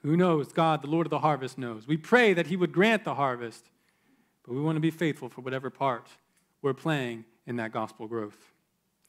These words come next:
Six C, something else to expect, not be surprised from. Six C, persecution will surely come. Persecution will surely come. You know, there was a time as a young Christian that I thought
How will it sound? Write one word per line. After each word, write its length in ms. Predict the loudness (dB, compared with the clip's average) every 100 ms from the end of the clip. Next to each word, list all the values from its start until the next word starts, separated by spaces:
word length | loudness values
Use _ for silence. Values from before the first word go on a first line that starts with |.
| _ _ -6
Six 320 | -2 -2 0
C, 380 | 2 2 0 -6 _ _ _ _
something 360 | 0 2 2 2
else 200 | 2 -2
to 340 | -2 -2 -2 -4
expect, 640 | -4 -2 -2 -2 -4 -4
not 180 | -2 -2
be 80 | -4
surprised 520 | -4 -6 -4 -4 -6
from. 340 | -8 -6 -10 -18 _
Six 300 | -4 -2 -2 -2
C, 340 | 0 0 -4 _ _ _ _ _ _ 2
persecution 720 | 4 4 -2 -2 0 0 0
will 180 | 0 -4
surely 440 | -6 -6 -6 -6
come. 260 | -10 -16 -20 _ _ _ _ _ _ _ _
Persecution 640 | -4 -4 -6 -10 -10 -10
will 100 | -12
surely 360 | -12 -14 -14 -16
come. 280 | -18 -20 -20 _ _ _ _ _ _ _ _ _ -20 -10
You 80 | -2
know, 60 |
there 100 | 2
was 120 | 2 0
a 40 |
time 360 | 0 2 2 0
as 100 | 0
a 60 |
young 200 | 0 -2
Christian 440 | -2 -4 -4 -6 -4
that 160 | -2
I 140 | -2 -2
thought 580 | 2 4 4 2 -2